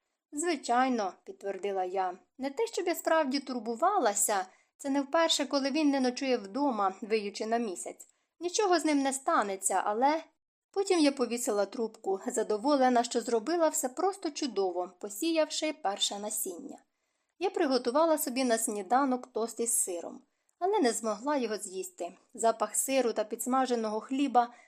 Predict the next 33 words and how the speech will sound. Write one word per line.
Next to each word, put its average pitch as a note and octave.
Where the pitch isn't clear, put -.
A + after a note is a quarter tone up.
погано B3+
подіяв G3+
на F#3
мене. E3+
Натомість A3
я A3
прийняла G#3+
дві B3
таблетки G#3+
аспірину B3+
і A3+
прилягла. F3+
Я G3
не G3
думала, G#3+
що -
зможу A3+
заснути, B3+
але G#3
заснула. G3+
Коли B3+
я F#4
прокинулася, D#4
була D4
вже F4
четверта D#4+
година. G3+
Настав A3+
час C#4+
розкидати B3
ще A#3
трохи G#3+
насіння. F#3